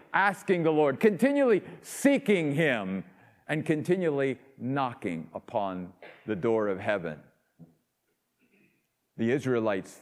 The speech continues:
failed to do that, and they suffered grave consequences. It was a costly lesson that God is saying to us today. This is part of the reason why the Old Testament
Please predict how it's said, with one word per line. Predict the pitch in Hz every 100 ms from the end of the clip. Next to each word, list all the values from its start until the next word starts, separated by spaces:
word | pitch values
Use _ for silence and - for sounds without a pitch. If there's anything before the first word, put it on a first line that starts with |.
| -
failed | 143 117 90 80 - - _ -
to |
do | 95 120 113
that, | 80 - - _ _ _ _ _ _ _ _
and | 110 110
they | 107
suffered | 101 - 139 - 90 80
grave | 110 110 107 101 85 - -
consequences. | - 107 95 - - 73 - - - - - _ _ _ _ _ _ _ _ _ _ _ _ _ _ _ _
It | 131
was | 127
a | 98
costly | - - 160 156 - - 107 101 101
lesson | 107 113 120 - 69 - _ _ _ _ _ _ _ _
that | 113 104
God | 95 135 147 147 131
is | 120
saying | - 151 143 135
to | 120 113
us | 151 147 -
today. | 127 110 98 82 - -
This | 135 131
is | 120
part | - 160 160
of | 160
the | 143
reason | 135 160 135 127 110
why | 123 123
the | 120 120
Old | 143 160 139
Testament | 147 131 - 123 120 147